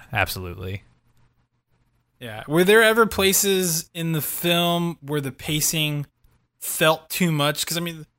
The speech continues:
Speaker 2: I don't think you could ever say the pacing let down. The pacing was just so constant that, uh, there were times where I found myself, like, I,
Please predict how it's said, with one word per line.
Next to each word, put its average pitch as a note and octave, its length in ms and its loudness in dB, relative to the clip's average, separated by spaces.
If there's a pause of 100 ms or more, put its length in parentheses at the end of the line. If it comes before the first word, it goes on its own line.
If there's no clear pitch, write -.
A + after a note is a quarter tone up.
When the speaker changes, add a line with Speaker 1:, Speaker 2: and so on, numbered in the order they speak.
(380)
Speaker 2:
I F#3 40 -4
don't B3 100 2
think A#3 120 4
you F#3 140 2
could - 120 -10
ever F3 200 4
say D#3 160 2
the C3+ 100 -4
pacing D3 460 0
let B2+ 320 -2
down. A#2 480 -8
The - 260 2
pacing G#3 400 2
was C#3 140 0
just - 260 0
so D#3 200 2
constant E3 760 0 (460)
that, E3 340 -2 (240)
uh, E3 240 -16
there F#3 140 6
were F#3+ 100 6
times G#3 320 4
where G#3 80 8
I E3+ 60 4
found F3+ 340 2
myself, D#3 480 2
like, C3 200 0 (1400)
I, E3 280 -10